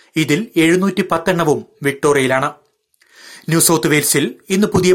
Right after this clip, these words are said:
പത്ത് കേസുകൾ കൂടി രേഖപ്പെടുത്തി. നാട്ടിൽ തിരിച്ചെത്തി ഹോട്ടൽ ക്വാറന്റൈനിൽ കഴിഞ്ഞവരാണ്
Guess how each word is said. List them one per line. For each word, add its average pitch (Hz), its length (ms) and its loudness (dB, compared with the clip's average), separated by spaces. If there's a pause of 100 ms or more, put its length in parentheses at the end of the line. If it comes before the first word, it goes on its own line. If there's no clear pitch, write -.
പത്ത് 180 260 0
കേസുകൾ 180 340 0
കൂടി 147 200 -4
രേഖപ്പെടുത്തി. 151 680 -2 (840)
നാട്ടിൽ 147 320 -2
തിരിച്ചെത്തി 156 420 0
ഹോട്ടൽ 160 260 0
ക്വാറന്റൈനിൽ 170 600 -2
കഴിഞ്ഞവരാണ് 165 580 0